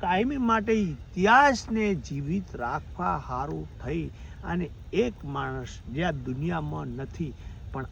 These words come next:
આશીર્વાદ રૂપી એમના આંકડાઓ સુવર્ણ અક્ષરે કહીએ તો કહેવાય, એને સિંધી ભાષામાંથી ગુજરાતી ભાષામાં કન્વર્ટ કર્યું. ઘણો બધો સમય એમાં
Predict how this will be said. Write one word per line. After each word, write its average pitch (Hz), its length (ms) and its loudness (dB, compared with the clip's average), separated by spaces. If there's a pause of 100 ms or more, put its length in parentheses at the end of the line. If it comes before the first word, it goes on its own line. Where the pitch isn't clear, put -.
આશીર્વાદ 180 680 2
રૂપી 160 380 -2
એમના 147 220 -4
આંકડાઓ 147 720 0 (800)
સુવર્ણ 240 280 2
અક્ષરે 156 440 0
કહીએ 151 280 -4
તો 143 160 -6
કહેવાય, 139 360 -4 (400)
એને 208 320 4
સિંધી 165 520 -2
ભાષામાંથી 156 1080 -2 (720)
ગુજરાતી 180 560 4
ભાષામાં 151 600 0
કન્વર્ટ 147 460 -2
કર્યું. 127 200 -2 (140)
ઘણો 277 420 6
બધો 180 300 2
સમય 143 380 -4
એમાં 131 420 -6